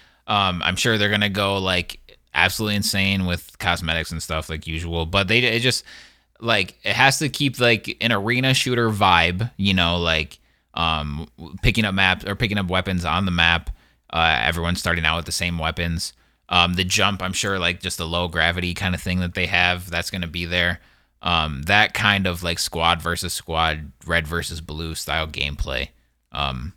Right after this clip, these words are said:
I think we could really use that right now, and it's, it's hopefully gonna be enough to please old fans, but then also bring pe-, bring new people into that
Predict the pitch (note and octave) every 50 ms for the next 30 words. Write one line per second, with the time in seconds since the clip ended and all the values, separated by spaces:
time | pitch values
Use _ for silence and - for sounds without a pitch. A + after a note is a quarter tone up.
0 | _ - D2 - - F#2 E2 D#2+ D2+ - - - - D2+ D#2 - D2 D2 D2+ D2+
1 | D2+ D2+ C#2+ C#2 C#2 C2+ C#2 - C2+ B1+ B1+ A#1 - - _ - D#2+ D#2+ D2+ C2
2 | B1+ C2+ C2 A#1+ B1 C2 - - _ _ _ - E2 D#2+ D#2 D2+ D2 C#2+ - -
3 | _ _ _ _ _ _ - - - - G2+ F2 F#2+ - - - - - - D3
4 | D3+ - D3 C3+ B2 A#2+ A2+ A2+ A2 A2 A2+ A2+ A2 G#2 - - G2 - - -
5 | A#2+ A#2 A2 G2+ F#2+ D#2 F#2 G#2 G#2+ F#2+ - - G2 G2+ G2+ G2 F#2+ F#2 F2+ F#2
6 | - - E2+ F2+ F2+ F2 B1+ D2 F2 E2+ - F2 D#2 - F2+ F2 E2+ E2 - -
7 | - - C#2 C#2 - F2+ F2 E2+ E2 E2 D#2+ - - D#2 - D2 C#2+ G#1 - D#2
8 | D#2+ D#2 D2+ - D#2 D2 D2 D2 D2+ D#2 D2+ - -